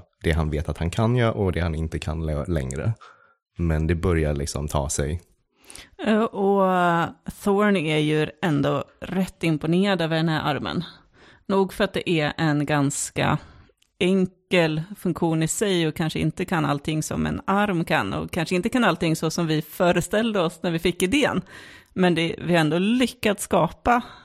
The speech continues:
Speaker 2: mekanik tillsammans. Eh, och, eh, jag tror att, eh, Thorn känner sig nog ganska stolt, för att jag har ju fått vara med och behövt skruva i den under ditt överseende,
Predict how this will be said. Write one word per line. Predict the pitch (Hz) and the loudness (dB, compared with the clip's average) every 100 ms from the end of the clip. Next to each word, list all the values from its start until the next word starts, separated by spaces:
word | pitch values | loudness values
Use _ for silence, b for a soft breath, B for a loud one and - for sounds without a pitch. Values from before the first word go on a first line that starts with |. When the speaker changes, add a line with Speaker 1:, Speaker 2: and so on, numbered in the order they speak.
| 508 _ b b b b | -20 _ b b b b
Speaker 2:
mekanik | - 185 185 165 208 214 - | 2 2 2 0 0 -2 -4
tillsammans. | - 175 175 156 208 247 - - - B B B B B B B - | -6 0 0 2 2 0 -2 -8 -8 B B B B B B B -2
Eh, | 156 143 143 143 | 0 2 2 0
och, | - - 156 151 | -2 0 2 2
eh, | 151 147 - - | 2 0 -2 -2
jag | - | -2
tror | 185 | 0
att, | 147 - - | 0 -4 -6
eh, | - - 160 196 - | -4 -2 -4 -6 -4
Thorn | 185 196 | 0 2
känner | 247 214 170 | 2 2 2
sig | 170 | 2
nog | 160 151 | 0 0
ganska | 147 - | -2 -2
stolt, | 160 - 190 | 0 0 0
för | - | -2
att | 160 | 0
jag | 160 160 | 2 2
har | 180 | 2
ju | |
fått | 214 220 | 0 -2
vara | 180 | 0
med | 165 160 151 143 | 0 0 0 0
och | 160 170 | -2 -8
behövt | 214 190 196 233 226 | -4 0 2 2 0
skruva | - 202 180 226 269 | 0 2 2 2 2
i | 135 | 2
den | 113 104 185 | 0 0 -2
under | - 175 151 | 2 2 2
ditt | 143 - | 0 -2
överseende, | 101 113 - 196 226 - - - - | -2 -2 -4 -8 -8 -6 -6 -4 -6